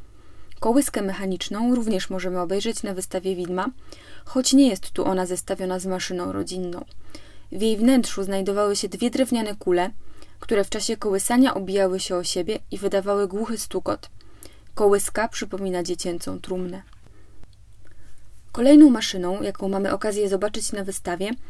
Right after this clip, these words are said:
jest maszyna pogrzebowa ze spektaklu W małym dworku na podstawie sztuki Witkacego. Wyglądem przypomina ona młynek do kawy,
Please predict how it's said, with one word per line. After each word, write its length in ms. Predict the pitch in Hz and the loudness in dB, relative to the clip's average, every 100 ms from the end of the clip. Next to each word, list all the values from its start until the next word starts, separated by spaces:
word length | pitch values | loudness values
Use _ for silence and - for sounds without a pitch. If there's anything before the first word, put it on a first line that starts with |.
| - - | -10 -8
jest 240 | - 208 - | -4 -4 -2
maszyna 360 | 220 254 262 | 0 2 2
pogrzebowa 600 | 254 196 190 180 196 202 | 2 -4 -2 0 2 2
ze 100 | 190 | 0
spektaklu 540 | 190 - - 196 202 190 | -4 -6 -6 -4 -4 -4
W 60 | |
małym 300 | 202 196 196 | -2 -2 -2
dworku 500 | 190 180 175 - 226 269 - | 0 0 -2 -2 -6 -6 -4
na 100 | 202 | -4
podstawie 440 | 202 196 - 190 185 | -4 -4 -2 0 0
sztuki 340 | - 190 190 | -4 -8 -6
Witkacego. 600 | 175 - 185 - 180 - - - - - - - - - | -8 -8 -6 -4 -6 -6 -8 -8 -8 -12 -16 -20 -16 -2
Wyglądem 440 | 208 254 285 311 | 2 6 8 8
przypomina 480 | 262 - 214 233 233 | 6 2 -2 0 0
ona 200 | 220 220 | 0 -2
młynek 420 | 214 240 214 165 | 0 2 2 0
do 120 | 165 165 | -2 -2
kawy, 320 | 165 165 | -2 -2